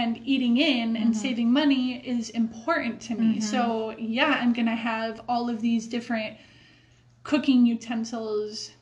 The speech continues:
Speaker 1: cooking pots and
Speaker 2: Mm-hmm.
Speaker 1: pans and all these different spices because that's what I value, you
Speaker 2: Mm-hmm.
Speaker 1: know?
Speaker 2: Yes. That's why minimalism is not getting rid of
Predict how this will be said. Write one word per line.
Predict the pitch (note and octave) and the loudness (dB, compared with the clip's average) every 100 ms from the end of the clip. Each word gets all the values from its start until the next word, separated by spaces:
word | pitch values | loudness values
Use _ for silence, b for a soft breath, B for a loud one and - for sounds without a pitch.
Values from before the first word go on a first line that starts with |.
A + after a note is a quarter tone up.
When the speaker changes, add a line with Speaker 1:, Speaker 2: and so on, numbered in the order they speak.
| _ | _
Speaker 1:
cooking | - C#4 C4+ A#3+ A3+ | -6 0 4 4 2
pots | - B3+ A3 G#3+ | -2 0 0 0
and | A3 | -4
Speaker 2:
Mm-hmm. | G#3+ G#3+ | -4 -2
Speaker 1:
pans | A#3+ A3+ G#3+ G#3+ A3 | -2 -2 -4 -6 -4
and | A#3+ | 0
all | A#3+ | 2
these | A#3+ A#3 | 0 -2
different | A#3 A3 A3 | -4 -8 -8
spices | - - F4 F#4 - A#3 A3+ | -8 -2 0 0 -2 -6 -4
because | B3 B3 A#3+ A#3 A3+ - | -6 -4 -4 -4 -8 -6
that's | A#3+ B3+ C4 | 0 0 0
what | B3+ A3 - | -2 -2 -4
I | A#3 A#3+ A#3 | -4 -2 -2
value, | G3+ G3+ G#3+ - - - - | -2 -4 -4 -8 -12 -14 0
you | B3+ | 4
Speaker 2:
Mm-hmm. | B3+ | 6
Speaker 1:
know? | A3+ G#3+ C4+ A#3 | 4 0 -4 -4
Speaker 2:
Yes. | A#3 G#3+ G#3 G#3+ - b b b | -2 0 -2 -4 -14 b b b
That's | B3+ C4+ - | 0 0 4
why | D4 | 4
minimalism | C#4 C4 C4+ C4 B3 B3 | 4 0 0 0 -2 -2
is | B3 A#3 | -4 -2
not | A3+ G#3 | -2 0
getting | A3 A3 G#3+ G#3 G#3 - _ | 2 2 -2 -6 -10 -16 _
rid | A3+ C4+ B3+ | -4 0 4
of | A3 | 4